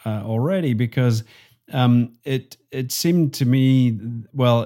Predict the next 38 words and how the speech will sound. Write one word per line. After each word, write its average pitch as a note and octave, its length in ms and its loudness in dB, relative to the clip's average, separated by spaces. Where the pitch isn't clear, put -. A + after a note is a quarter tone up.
it, - 320 -20
it C3 200 -6
seems D#3+ 400 4
on, A#2 480 2
from A#2 240 -2
the A2+ 120 2
outside A2+ 580 -2
that A2 120 -4
World A#2 240 0
War A2 200 0
Two A2+ 300 -2
ended A2 400 0
pretty G#2+ 260 -2
suddenly. G#2 840 -4
Uh, G#2+ 280 -8
you A2 160 -8
know, G#2+ 360 -4
Hitler A2+ 420 2
falls, G#2+ 760 -2
Germany A2+ 460 2
surrenders, G#2 840 2
the G#2+ 180 -2
war A2+ 320 6
grinds A#2 420 8
on A2+ 200 6
in A2 100 6
the G#2+ 60 2
Pacific, G#2+ 600 -2
but G2 140 -6
then G#2+ 200 0
the G#2 60 2
bombs G#2+ 380 2
get G2+ 180 -6
dropped G#2+ 420 -4
and G2+ 140 -4
Japan G#2 420 0
surrenders. G2+ 580 -4
And G#2 400 0